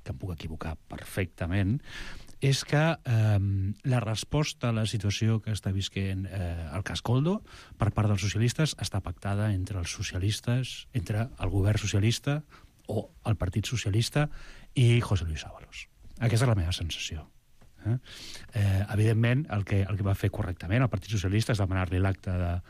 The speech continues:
de diputat. Ja sabeu que en aquest cas les actes de diputats són, entre cometes, propietat del, del, del, del propi diputat o diputada, no, no del partit polític en el qual es presenta, i, per tant, doncs, eh, pot fer el que cregui convenient,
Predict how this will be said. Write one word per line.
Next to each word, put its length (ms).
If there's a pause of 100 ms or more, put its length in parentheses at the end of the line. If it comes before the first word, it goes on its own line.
(240)
de 100
diputat. 480
Ja 80
sabeu 260
que 80
en 60
aquest 180
cas 300 (880)
les 160
actes 220
de 40
diputats 460
són, 300 (560)
entre 240
cometes, 380
propietat 500
del, 320
del, 340
del, 200 (440)
del 160
propi 300
diputat 540 (100)
o 80
diputada, 540 (180)
no, 320
no 180
del 140
partit 240
polític 400
en 80
el 80
qual 140
es 100
presenta, 400
i, 0
per 160
tant, 160
doncs, 300 (440)
eh, 220
pot 160
fer 140
el 80
que 100
cregui 160
convenient, 560